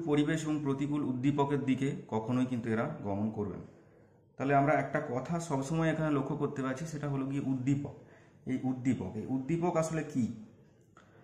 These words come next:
না, উদ্দীপক হচ্ছে গিয়ে জীবদেহের বাইরের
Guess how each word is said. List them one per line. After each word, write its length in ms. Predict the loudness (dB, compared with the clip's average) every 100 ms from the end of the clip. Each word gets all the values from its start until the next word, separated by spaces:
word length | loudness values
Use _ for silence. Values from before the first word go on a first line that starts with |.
| -10 -4
না, 80 | -2 -2
উদ্দীপক 380 | 0 0 0 0
হচ্ছে 200 | -2 -2 -2
গিয়ে 160 | 0 2 2 2
জীবদেহের 600 | 0 2 0 2 4 2 0 -12 -18 -20 -20 _ _ _ _ _ _ _ _ _ _ _ -10
বাইরের 580 | 6 10 10 10 6